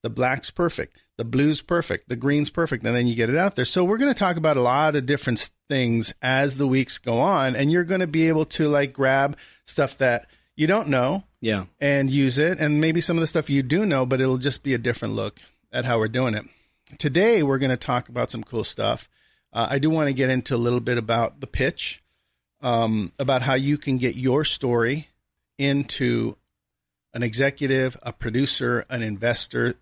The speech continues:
Speaker 1: Very, very busy people are the people that are gonna get your movie made. So how do you do that? Um, I'm gonna give you a little secret that I've used my entire career that has really worked for me, and, uh, and it'll work for you too.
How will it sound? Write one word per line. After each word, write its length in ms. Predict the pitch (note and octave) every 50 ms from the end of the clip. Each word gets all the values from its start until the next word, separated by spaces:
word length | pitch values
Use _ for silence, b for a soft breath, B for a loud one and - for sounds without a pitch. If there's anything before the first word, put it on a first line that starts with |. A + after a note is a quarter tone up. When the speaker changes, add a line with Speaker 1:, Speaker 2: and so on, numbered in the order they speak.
| _ _ _ _ _ _ _
Speaker 1:
Very, 300 | - B2 C3 D#3 F3 F#3
very 240 | F#3 F3 F#3 F3+ E3+
busy 320 | D3+ C#3 D#3+ D#3 D3 C#3+ B2+
people 380 | - - F3+ F#3 - - B2
are 120 | B2 B2+ A#2+
the 60 | A#2
people 260 | - C3 B2 A#2+ B2 A2+
that 140 | A#2+ A2+ A#2
are 80 | A2+
gonna 200 | G#2 A2+ A2 G#2
get 220 | G2+ A2+ G#2 - -
your 80 | - G2+
movie 260 | G#2 G#2 G2 G2 F2+
made. 460 | F#2+ G#2+ A#2 B2+ B2 A#2+ B2+ C3+ C3 - b b b b b b b b
So 160 | - - C3
how 140 | A#2+ A#2 C3 C3
do 60 | C3
you 100 | B2+ B2
do 200 | A#2+ D#3 F3+ F3+
that? 300 | D#3+ C3 B2+ C#3+ D#3 - _ _ _ _ _ _ _ _ _ _ _ -
Um, 400 | B2+ B2+ B2+ B2 A#2 A#2 A#2 - -
I'm 100 | B2+ C3+
gonna 120 | C3+ C3
give 160 | A#2+ C3 B2+
you 80 | B2 A#2+
a 20 |
little 120 | A#2+ A2 G#2+
secret 460 | - - D#3 D3+ - B2 A2+ - -
that 100 | B2 A#2
I've 160 | B2+ C#3+ C#3+
used 380 | B2+ A#2+ A#2 A#2 A#2 A2+ - - - -
my 180 | B2 A#2+ B2 A#2+
entire 400 | A#2+ A2+ - - C3 B2 B2 B2
career 560 | - - C3+ B2 B2 B2 A2 G#2+ A#2 A2 - _
that 100 | - A#2
has 160 | A#2+ A#2 A2+ A#2
really 340 | A#2 B2 C3+ C#3 C3+ C3+
worked 280 | B2 A#2 A#2+ G#2+ - -
for 100 | - A2
me, 320 | G2+ G2 G2 G2 G2+ G2 - - _ _
and, 260 | G#2+ G#2+ G#2+ G2+ G2
uh, 160 | G2 F#2+ F#2+ -
and 120 | - A2+ A2
it'll 180 | G#2+ G#2 G2+
work 180 | G2+ G2+ G2 -
for 120 | - G#2
you 100 | G2+ F#2 -
too. 220 | - - F#2 F#2